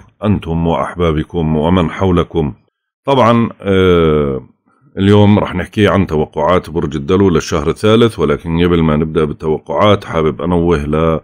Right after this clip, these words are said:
آه، طريقة، آه، تسجيل هذا الفيديو. الشهر هذا يختلف تمامًا عن الأشهر السابقة أو الطريقة المعروفة.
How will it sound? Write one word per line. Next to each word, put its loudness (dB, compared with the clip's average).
آه، 0
طريقة، 0
آه، -8
تسجيل -4
هذا -4
الفيديو. 2
الشهر -4
هذا 0
يختلف -4
تمامًا 0
عن -2
الأشهر -6
السابقة 0
أو -2
الطريقة -8
المعروفة. 0